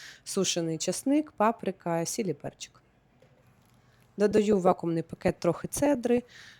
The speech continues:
після чого викладаю туди курочку, додаю сік з одного апельсинчика,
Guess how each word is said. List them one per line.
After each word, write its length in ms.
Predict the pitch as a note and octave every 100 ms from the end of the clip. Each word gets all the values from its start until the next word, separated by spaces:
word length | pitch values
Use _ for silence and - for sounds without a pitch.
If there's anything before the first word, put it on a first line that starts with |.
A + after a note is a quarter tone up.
| _ -
після 240 | F3+ F#3
чого 400 | - G3 F3 E3 -
викладаю 540 | F3 F#3+ E3+ E3 D#3+
туди 540 | D#3 D#3+ D#3 E3 E3 D#3 _
курочку, 640 | _ B3 C#4+ C#4 - B3 A#3+ - _ _ _ _ - - -
додаю 680 | E3+ E3 E3+ E3 F3 E3+ D#3+ -
сік 560 | - - - E3+ A3+ - - - - - _ - _ - - - - - -
з 80 |
одного 420 | F#3+ F#3+ G3+ F#3 F#3
апельсинчика, 920 | - F#3+ F3 - F#3 F3+ F3+ - F3